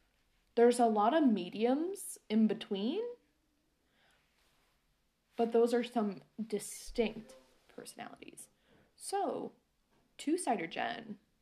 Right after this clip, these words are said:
she, she had to go on leave. <laughs> We, we had to force her to clock out. Uh, so I said, "Well, I always think that I don't have a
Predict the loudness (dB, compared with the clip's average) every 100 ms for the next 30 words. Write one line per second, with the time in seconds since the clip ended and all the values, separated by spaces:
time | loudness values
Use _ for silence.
0 | _ _ _ _ _ _ _ _ _ _
1 | _ _ _ _ _ _ _ _ _ _
2 | _ _ -20 -20 _ _ _ _ _ _
3 | _ _ _ _ _ _ _ -8 -2 2
4 | 2 0 -6 _ _ _ -8 -4 -4 -4
5 | 0 2 2 -4 -4 -6 -8 -16 _ _
6 | _ -8 -6 -6 -4 0 0 0 -4 -4
7 | -2 -2 -2 -4 -8 _ _ _ _ 2
8 | 2 2 0 0 0 -2 -4 -4 -2 0
9 | -2 -6 _ _ _ _ _ 0 2 2
10 | 0 -6 -14 -4 -2 -2 -2 -4 -2 -2
11 | -2 -6 -12 -8 -4 -2 0 0 -2 -6
12 | -8 -8 -4 -2 -2 -6 -10 -4 -4 -2
13 | -2 -4 -4 -6 -6 -8 -10